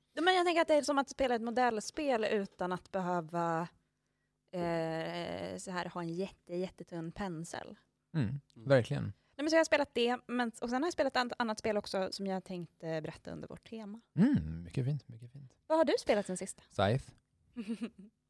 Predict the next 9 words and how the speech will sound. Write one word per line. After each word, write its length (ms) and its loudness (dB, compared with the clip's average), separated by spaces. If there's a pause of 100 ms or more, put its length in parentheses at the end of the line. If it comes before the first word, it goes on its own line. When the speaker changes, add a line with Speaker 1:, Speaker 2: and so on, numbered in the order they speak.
(100)
Speaker 1:
Japp. 140 -4
Speaker 3:
Hur, 120 2
hur 160 2
gick 260 -2
det? 160 -2 (320)
Speaker 2:
Jag 180 10
vann. 360 6 (260)
Speaker 3:
<laughs> 220 -20
Nähä. 680 -2